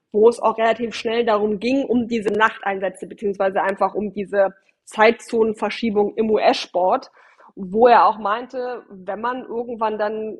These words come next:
vermehrt diese späten Slots kommentiert, also jetzt auch nicht die zweiundzwanzig dreißig Slots, sondern eher halt diese zwei Uhr Nachtspiele,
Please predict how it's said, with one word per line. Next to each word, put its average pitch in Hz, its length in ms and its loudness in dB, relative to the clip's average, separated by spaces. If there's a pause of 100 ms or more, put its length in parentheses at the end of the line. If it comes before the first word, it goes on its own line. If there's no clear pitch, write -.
(140)
vermehrt 202 640 2
diese 208 240 0
späten 220 500 -2
Slots - 440 0
kommentiert, 220 800 0 (100)
also 185 200 -6
jetzt 170 200 -2
auch - 80 -8
nicht 190 220 -2
die 185 100 -10
zweiundzwanzig 185 600 0
dreißig 202 360 0
Slots, 208 260 0
sondern 185 240 2
eher 190 240 6
halt 180 200 4
diese 185 420 0
zwei 202 280 2
Uhr 196 80 2
Nachtspiele, 202 880 -4